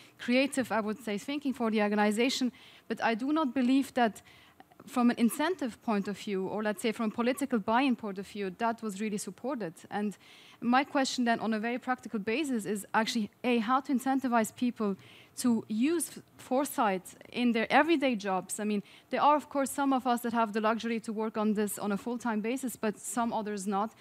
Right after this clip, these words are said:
But they're still impacted and should be impacted by it as a thinking.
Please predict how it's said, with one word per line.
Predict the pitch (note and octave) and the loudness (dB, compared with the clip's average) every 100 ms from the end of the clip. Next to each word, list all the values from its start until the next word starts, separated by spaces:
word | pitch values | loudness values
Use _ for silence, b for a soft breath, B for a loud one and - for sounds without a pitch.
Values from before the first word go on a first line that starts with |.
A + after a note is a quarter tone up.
| B B | B B
But | - A3+ | -2 0
they're | A3+ | 0
still | - D#4+ | -2 -4
impacted | D4 D#4+ D#4 C4+ A3 G3 - | -2 -2 -2 -4 -6 -8 -6
and | G#3+ | -4
should | - D4+ - | -4 -6 -4
be | B3+ | -2
impacted | B3+ A#3+ G#3+ F#3+ - | 0 0 0 0 4
by | G#3 | 6
it | F#3+ E3+ - | 6 4 2
as | G#3 A3 | 0 0
a | |
thinking. | - B3+ C4+ B3 F3 | -2 0 0 0 -2